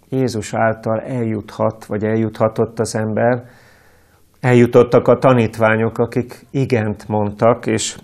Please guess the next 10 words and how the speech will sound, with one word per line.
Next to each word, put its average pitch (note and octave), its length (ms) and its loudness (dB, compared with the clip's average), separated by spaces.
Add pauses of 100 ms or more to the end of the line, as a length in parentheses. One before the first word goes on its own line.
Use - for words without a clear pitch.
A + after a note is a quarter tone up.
(880)
itt, A#2 440 -2
ö, A2 300 2 (680)
a A#2+ 80 -6
kivételt A#2 640 4
is A2+ 140 -4
megjegyzi G#2+ 800 -4 (200)
Jézus, G#2+ 640 -4
mert A2 240 -6
azt A#2 220 0
mondja, G#2+ 640 0